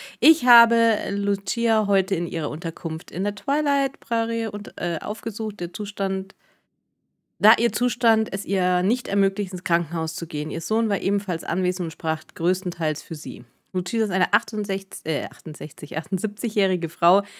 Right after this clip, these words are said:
die im März sechsundneunzig mit Lungenkrebs Stadium, äh, vier diagnostiziert wurde,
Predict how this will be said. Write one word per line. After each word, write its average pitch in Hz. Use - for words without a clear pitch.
die 220
im 214
März 226
sechsundneunzig 208
mit 190
Lungenkrebs 185
Stadium, 165
äh, 156
vier 196
diagnostiziert 180
wurde, 120